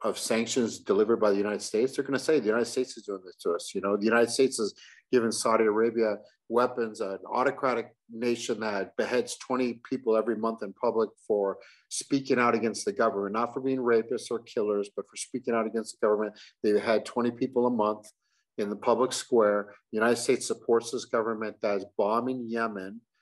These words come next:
and causing another humanitarian crisis where people lit-, are already starving to death, literally starving to death. Um, you know, you see it, you see the pictures, see the, like, the reports, see the,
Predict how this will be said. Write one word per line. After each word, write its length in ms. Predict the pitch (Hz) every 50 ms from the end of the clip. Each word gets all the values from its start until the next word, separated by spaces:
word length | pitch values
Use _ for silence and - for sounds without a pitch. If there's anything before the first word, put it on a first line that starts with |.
| _ _ _ _ _ _ _
and 280 | - 107 104 101 101 98
causing 480 | - - - 131 123 123 117 120 117 113
another 580 | 110 110 110 123 127 131 135 135 120 113 107 -
humanitarian 520 | - 117 113 107 104 - - - 117 107 101
crisis 440 | - - 113 104 101 - - - - -
where 140 | - 113 110
people 360 | - 143 139 139 127 120 113
lit-, 180 | 120 127 135 120
are 500 | - 95 101 107 113 135 147 135 120 117
already 300 | 110 104 113 139 143 127
starving 460 | 110 - - - 117 107 110 104 104 -
to 80 | - 101
death, 140 | 107 98 - - - - - _ _
literally 460 | 110 110 117 139 147 143 139 127 120 107
starving 420 | - - - 120 113 107 110 104
to 100 | - -
death. 280 | 98 107 104 101 98 - - _ _ _ _ _ _ _
Um, 360 | - 113 104 101 95 95 107 117
you 60 | 135
know, 100 | 135 123
you 80 | 113 113
see 220 | - - - 156
it, 160 | 139 120 117 101 104
you 80 | 113 110
see 200 | - - - -
the 100 | - 101
pictures, 580 | - - 143 131 - - 117 104 98 - - -
see 80 | 127
the, 360 | 120 117 113 107 104 98 - - -
like, 180 | 104 101 95 92 - _
the 120 | - 98
reports, 600 | 87 92 98 - _ - 135 120 117 110 - - -
see 100 | 123 113
the, 240 | 104 101 95 95